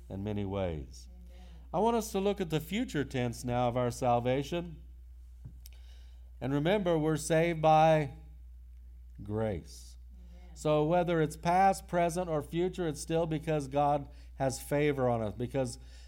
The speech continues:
Speaker 1: God's power is in that favor to confirm the word, hallelujah, because that's what faith is all about, the word of God.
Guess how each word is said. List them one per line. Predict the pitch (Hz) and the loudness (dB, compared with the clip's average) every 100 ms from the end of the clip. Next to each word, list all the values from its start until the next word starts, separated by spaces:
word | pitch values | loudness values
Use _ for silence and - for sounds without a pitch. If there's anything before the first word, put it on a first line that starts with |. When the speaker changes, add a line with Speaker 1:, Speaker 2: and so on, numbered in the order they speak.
| - - | -20 0
Speaker 1:
God's | 139 143 123 | 4 4 2
power | - 156 156 147 123 110 | -4 0 4 6 4 2
is | 110 120 117 | 0 -2 -2
in | 117 | 0
that | 117 104 | 0 -2
favor | 113 110 95 87 78 - - - - | -2 -2 -2 -6 -10 -16 -20 -20 -18
to | - 147 | -6 -4
confirm | 139 135 120 143 151 165 165 | -2 -4 -2 0 2 2 2
the | 160 | 2
word, | 156 156 143 113 90 | 2 2 2 0 0
hallelujah, | 98 120 110 113 101 87 69 - | -2 0 0 0 0 -2 -6 -10
because | 95 113 104 | -8 -6 -2
that's | 120 123 | -2 -2
what | 131 123 | -4 -6
faith | 120 117 113 117 - - - - | -4 -4 -2 -6 -12 -20 -20 -6
is | 110 104 | -4 0
all | 104 101 | 2 2
about, | 98 95 80 | 0 0 -2
the | 90 | -4
word | 90 98 | -4 -4
of | 95 90 | -4 -2
God. | 92 78 | -2 -4